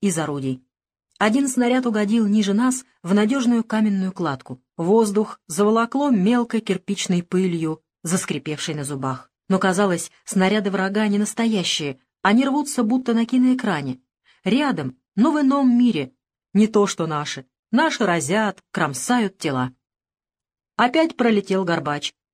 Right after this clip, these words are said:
Опять цокали пули. Я укрылся за каменный стояк. Телефонист застонал. "Куда тебя?" "Дойдёшь вниз?"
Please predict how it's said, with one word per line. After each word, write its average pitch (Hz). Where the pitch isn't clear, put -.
Опять 302
цокали 277
пули. 185
Я 180
укрылся 202
за 165
каменный 175
стояк. 165
Телефонист 202
застонал. 170
"Куда 220
тебя?" 170
"Дойдёшь 226
вниз?" 180